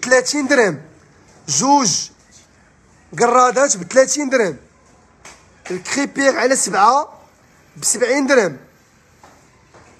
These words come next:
الكوبا ديال الكيكة ثلاثين درهم،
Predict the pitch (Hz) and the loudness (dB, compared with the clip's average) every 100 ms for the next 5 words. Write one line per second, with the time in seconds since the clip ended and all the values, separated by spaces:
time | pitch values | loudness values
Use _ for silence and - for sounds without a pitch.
0 | - _ - _ - 185 - 285 277 269 | -20 _ -20 _ -10 -8 0 0 4 4
1 | 254 262 240 269 262 262 262 294 - - | 4 -2 -2 2 2 4 4 2 -2 -20
2 | _ _ _ _ _ _ _ _ _ - | _ _ _ _ _ _ _ _ _ -20
3 | _ - 247 262 262 277 254 254 180 135 | _ 0 4 4 2 -2 2 2 2 -4